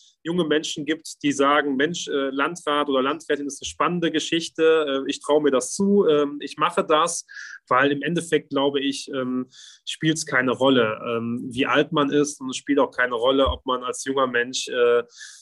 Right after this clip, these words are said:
äh, als Bürgermeister oder Bürgermeister, ähm, sich einbringt oder ob man das auf Ebene des Landrates tut. Und, ähm, von daher,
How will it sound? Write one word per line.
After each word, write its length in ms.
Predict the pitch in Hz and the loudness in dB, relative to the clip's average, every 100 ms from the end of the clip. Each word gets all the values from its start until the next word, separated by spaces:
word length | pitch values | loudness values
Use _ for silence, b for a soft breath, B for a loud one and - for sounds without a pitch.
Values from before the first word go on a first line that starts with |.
| B | B
äh, 180 | - 120 | -6 -2
als 220 | 120 123 | -2 -2
Bürgermeister 600 | - 151 147 131 139 139 | 2 4 4 2 0 0
oder 100 | 135 | -4
Bürgermeister, 1000 | 117 139 143 131 131 131 - 135 131 139 131 | 0 0 0 0 -4 -4 -4 -2 0 -2 -6
ähm, 380 | 127 127 131 | -8 -8 -8
sich 240 | 123 131 127 | -8 -8 -4
einbringt 480 | 127 135 135 135 135 | -4 -4 -4 -6 0
oder 140 | 135 | -2
ob 100 | 123 | 0
man 100 | 127 | -2
das 260 | 123 120 - | 0 -2 -4
auf 360 | 123 120 - - _ | -6 -6 -8 -20 _
Ebene 640 | 151 135 127 123 120 117 b b b _ | -4 -2 2 4 4 4 b b b _
des 160 | 131 - | -2 0
Landrates 580 | 113 123 - 110 113 - | 0 0 0 -2 -2 -2
tut. 380 | 190 208 208 | 4 4 4
Und, 280 | 147 139 139 143 | 2 4 2 2
ähm, 260 | 131 127 | 0 0
von 160 | 123 127 | -2 0
daher, 480 | 143 143 139 131 | 2 4 4 4